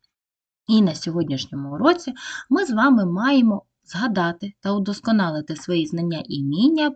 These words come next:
по роботі саме в системі програмування Scratch. А, ми з вами на сьогоднішньому уроці познайомились, що таке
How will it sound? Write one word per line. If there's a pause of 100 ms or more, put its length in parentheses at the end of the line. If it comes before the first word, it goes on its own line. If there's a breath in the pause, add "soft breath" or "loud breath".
по (300 loud breath)
роботі
саме (300 loud breath)
в
системі
програмування
Scratch. (920 loud breath)
А,
ми
з
вами
на
сьогоднішньому
уроці
познайомились,
що
таке